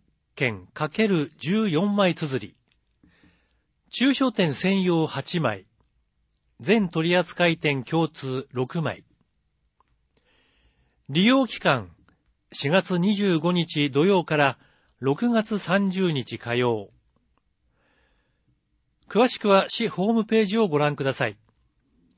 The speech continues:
キューアールコード。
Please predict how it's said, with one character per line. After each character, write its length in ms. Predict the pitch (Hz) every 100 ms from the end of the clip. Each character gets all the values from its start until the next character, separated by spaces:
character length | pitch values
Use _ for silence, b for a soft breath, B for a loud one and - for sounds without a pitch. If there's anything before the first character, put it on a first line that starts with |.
| _ _ _ _ _ b b b b b b b - _
キ 140 | - 202
ュ 140 | 247
ー 100 | 233
ア 40 | 220
ー 40 |
ル 100 | 202
コ 200 | - 160
ー 40 |
ド。 140 | 113